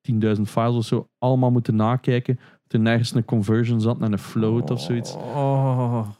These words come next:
Speaker 1: Ja, want dan sommige programmeer-, allee, een library moet je dan echt gewoon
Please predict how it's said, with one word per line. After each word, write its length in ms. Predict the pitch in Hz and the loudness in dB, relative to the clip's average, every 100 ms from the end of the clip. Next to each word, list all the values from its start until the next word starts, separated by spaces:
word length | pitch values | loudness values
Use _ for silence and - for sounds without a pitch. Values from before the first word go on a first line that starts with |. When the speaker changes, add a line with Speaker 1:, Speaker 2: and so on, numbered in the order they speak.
| _ | _
Speaker 1:
Ja, 180 | 117 120 | 0 0
want 160 | 120 | 0
dan 180 | 113 117 | 0 -2
sommige 300 | 107 131 123 | -2 0 0
programmeer-, 400 | 123 107 110 120 - _ _ | 0 -2 0 -4 -6 _ _
allee, 360 | - 113 110 - | -4 0 0 -2
een 200 | 104 110 | 0 2
library 580 | 101 117 123 123 131 143 | 2 2 2 2 2 0
moet 200 | 127 120 | 0 -2
je 60 | - | 0
dan 220 | 113 110 | -2 -2
echt 200 | 107 - | -4 -6
gewoon 360 | - 110 110 | -2 0 0